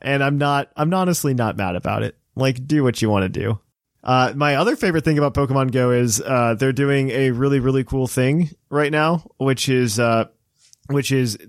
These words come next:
they're allowing democracy to take over Community Day. It's, it's not super exciting, <laughs> but it's there. Uh, so on February first, they're gonna open up votes, uh, for the next Community Day. You can vote for either Vulpix, Machop,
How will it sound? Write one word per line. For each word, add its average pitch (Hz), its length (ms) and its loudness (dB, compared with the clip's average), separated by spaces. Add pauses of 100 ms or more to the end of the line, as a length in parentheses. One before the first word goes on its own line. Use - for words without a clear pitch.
(120)
they're 127 420 2
allowing 131 500 2
democracy 131 600 0
to 147 80 0
take 147 240 -2
over 139 200 0
Community 131 460 0
Day. 180 320 0 (400)
It's, 135 240 -2
it's 127 180 -2
not 151 300 -2
super 151 500 0
exciting, 202 600 0 (380)
<laughs> - 400 -20
but 139 160 0
it's 117 180 -4
there. 147 340 0 (380)
Uh, 135 260 0
so 156 540 0
on 139 260 0
February 180 500 0
first, 151 520 -2
they're 135 280 0
gonna 139 180 2
open 135 280 -4
up 127 120 -8
votes, 127 520 -2 (460)
uh, 127 360 2
for 131 380 0
the 123 120 0
next 131 220 -2
Community 135 420 2
Day. 143 300 0 (400)
You 131 180 0
can 135 180 0
vote 135 240 0
for 135 160 0
either 123 320 2
Vulpix, 143 600 -4
Machop, 135 420 -2